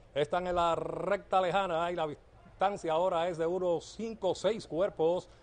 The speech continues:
entre el primer y el segundo lugar al pasar el poste de los ochocientos. Sigue dominando la prueba sólidamente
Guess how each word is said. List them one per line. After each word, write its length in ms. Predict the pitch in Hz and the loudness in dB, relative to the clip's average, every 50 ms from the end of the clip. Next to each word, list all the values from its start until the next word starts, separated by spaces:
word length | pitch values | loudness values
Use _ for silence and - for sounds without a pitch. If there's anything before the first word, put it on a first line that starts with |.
| - - - - - | -20 -20 -12 -4 -2
entre 320 | 127 170 180 175 160 165 | 0 0 0 -2 -2 -2
el 60 | 160 | -2
primer 200 | 143 147 147 175 | -2 -2 -2 -2
y 60 | 175 175 | -2 -2
el 40 | |
segundo 280 | - 160 160 180 175 170 | -2 -2 -2 -2 -2 -2
lugar 260 | 156 147 165 170 175 | -2 0 0 2 2
al 100 | 196 196 | 2 0
pasar 300 | - 165 151 - 175 170 | 0 -2 0 0 0 -2
el 80 | 165 156 | -2 0
poste 300 | - 175 175 - - 170 | 0 0 0 0 0 0
de 80 | 170 | 0
los 120 | 156 151 - | 0 -2 -4
ochocientos. 840 | 156 143 147 139 - 175 180 180 160 - 156 156 160 175 - - - - - - - - - | -6 -6 -6 -8 -6 -4 -6 -6 -2 -2 0 0 0 -2 -4 -8 -18 -20 -20 -20 -20 -20 -18
Sigue 280 | - - 131 143 165 165 | -10 -6 -4 -2 -2 0
dominando 460 | 165 165 160 160 180 180 175 170 165 | 0 -2 -2 0 -2 -2 0 0 0
la 140 | 160 151 - | 0 0 0
prueba 440 | 160 180 185 175 156 160 175 180 | 0 0 2 4 4 4 2 2
sólidamente 920 | - - 156 180 185 180 165 165 160 165 185 180 170 - 147 147 160 165 | 0 0 0 0 0 0 0 -2 -2 -2 -2 -6 -4 -4 -2 0 -2 -2